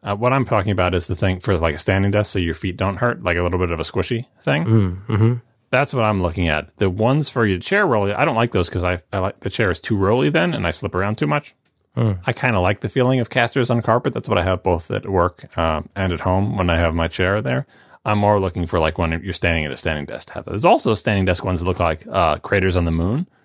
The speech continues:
Speaker 1: to give your
Speaker 2: Hmm.
Speaker 1: feet, like, different angles to go at,
Speaker 2: Ooh.
Speaker 1: right? Different interesting angles to try to, you know,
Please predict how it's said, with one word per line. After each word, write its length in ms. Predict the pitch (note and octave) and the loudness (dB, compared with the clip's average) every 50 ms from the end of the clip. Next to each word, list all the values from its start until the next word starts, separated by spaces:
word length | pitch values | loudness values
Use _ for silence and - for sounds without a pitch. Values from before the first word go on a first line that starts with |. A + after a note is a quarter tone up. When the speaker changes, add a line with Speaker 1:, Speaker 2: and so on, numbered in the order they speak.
| _ _ _ - | _ _ _ -8
Speaker 1:
to 100 | - A#2+ | -4 -2
give 220 | G#2+ A#2 G#2+ G2 | 2 2 4 6
your 80 | G#3+ - | 4 4
Speaker 2:
Hmm. 60 | - | 2
Speaker 1:
feet, 360 | - - A2 G#2+ G#2+ _ - | 2 0 -2 -2 -2 _ -2
like, 200 | - E2+ E2 - | -2 -2 -2 0
different 280 | - - - - F#2+ D#2+ | -2 -4 -2 -2 -2 0
angles 360 | E2 E2+ G2 G2 G#2+ G2+ - | 0 0 2 2 2 0 0
to 100 | - A#2+ | -2 0
go 180 | A2 A2 A2 A#2 | 0 2 2 2
at, 220 | B2 C#3 D3 _ _ _ _ _ - E2+ | 2 0 0 _ _ _ _ _ -6 -2
Speaker 2:
Ooh. 200 | A2+ D3+ G3 D#3 | 0 2 2 2
Speaker 1:
right? 180 | G2+ G2+ A2 G2+ G2 A#2 - _ - A#2+ | 2 0 -2 -4 -8 -16 -16 _ -12 -6
Different 280 | - - A2 - G#2 F#2+ | -2 -2 0 0 0 0
interesting 420 | G2 G2 G#2+ - - G#2+ G2 F#2+ | 0 0 -2 -2 0 0 0 0
angles 460 | F#2 F2+ F#2+ G2 G#2 G#2+ G#2+ G#2+ - - | 2 0 2 2 2 2 0 0 -4 -4
to 100 | - F2+ | -4 -4
try 200 | F2 - F#2+ F2+ | -2 0 0 0
to, 80 | F2+ | 2
you 80 | F2 F2+ | 2 0
know, 260 | F2+ F2 D#2+ D#2+ - | 0 0 -2 -4 -8